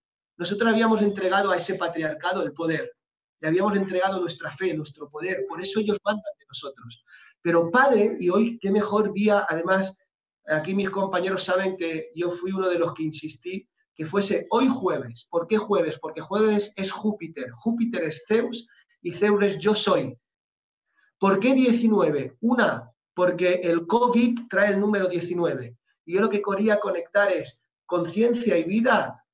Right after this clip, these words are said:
desde el Zeus, desde el jueves, desde el Júpiter, desde el yo soy. O sea, es todo una, es estrategia simbólica que estemos hoy aquí, a las diecinueve horas, día jueves, día diecinueve, Día del Padre,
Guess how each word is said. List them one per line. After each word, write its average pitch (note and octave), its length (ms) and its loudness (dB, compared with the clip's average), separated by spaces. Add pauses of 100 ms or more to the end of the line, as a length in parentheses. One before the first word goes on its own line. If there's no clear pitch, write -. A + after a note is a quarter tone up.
desde E3+ 560 2
el D#3 380 2
Zeus, D3+ 680 0 (180)
desde D#3+ 300 -2
el D#3 80 2
jueves, E3 580 0
desde D#3 260 -4
el D#3 60 -2
Júpiter, G#3 580 -2
desde D3+ 240 -6
el D3+ 80 -8
yo G3 140 2
soy. E3 280 -2
O - 340 -18
sea, F#3+ 160 -2
es - 120 -2
todo A#3+ 220 2
una, F#3 500 2 (380)
es - 280 -10 (140)
estrategia G3+ 680 -2
simbólica G3 680 0
que D#3 60 -10
estemos F#3 380 -2
hoy F3 140 -2
aquí, D3+ 380 -4
a F3 120 2
las E3+ 160 0
diecinueve F3+ 540 -2
horas, - 540 -8 (600)
día G3+ 260 4
jueves, E3 500 0
día A3 200 4
diecinueve, F#3 600 0
Día G#3+ 200 0
del G3+ 280 2
Padre, D#3+ 480 -2